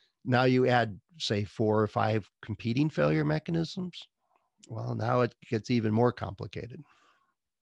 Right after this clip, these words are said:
and more samples. So one of the questions I'm seeing in the question tab,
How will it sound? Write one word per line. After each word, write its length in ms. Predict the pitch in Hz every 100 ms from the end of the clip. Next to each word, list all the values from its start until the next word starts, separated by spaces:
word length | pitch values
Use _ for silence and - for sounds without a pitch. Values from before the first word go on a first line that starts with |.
| _ _ _ -
and 200 | 131 110
more 180 | 107 104
samples. 560 | - 117 113 107 - - _ _ _ _ _ _ _ _ _ _ _ _ _ _ _ _ _ _ _ _ _ _ _ _ _ 1077 1077 _ _ _ _ _ _ _ - - - -
So 220 | - 156 -
one 200 | 156 202
of 80 | 247
the 100 | 277
questions 420 | 143 123 131 117
I'm 120 | 113
seeing 300 | - 127 117
in 120 | 110
the 80 | 104
question 440 | - 165 - 143 113
tab, 380 | 110 101 113